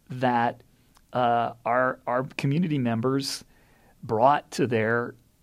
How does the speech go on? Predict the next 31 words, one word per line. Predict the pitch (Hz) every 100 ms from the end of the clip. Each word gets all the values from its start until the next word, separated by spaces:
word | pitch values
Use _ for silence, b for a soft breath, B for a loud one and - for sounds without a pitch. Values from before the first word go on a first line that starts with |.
| -
conversations. | - 117 123 - 220 247 117 98 98 - - -
And | 131 127 127 127
it, | 156 -
it | 147 - - - -
often | 160 185 185 151
was, | 139 147 143 135 - b b b b
you | 147
know, | 139 123
a | 127
joy | 120 156 143 135
rooted | 139 131 156 139
in | 131 127
their, | 123 120 113 -
in | 131
their | 123 104
faith | - 113 165
and | 214
a | 123
belief | 117 117 123 -
in |
a | 110
loving | 101 113 113 107
God. | 107 104 147 226 226 B B B B -
Uh, | 113 110 104 - _ -
it | 143
was | 139 127
a |
joy | 160 147 135
rooted | 131 131 123
in | 113
gratitude, | 107 104 110 135 160 - 220 269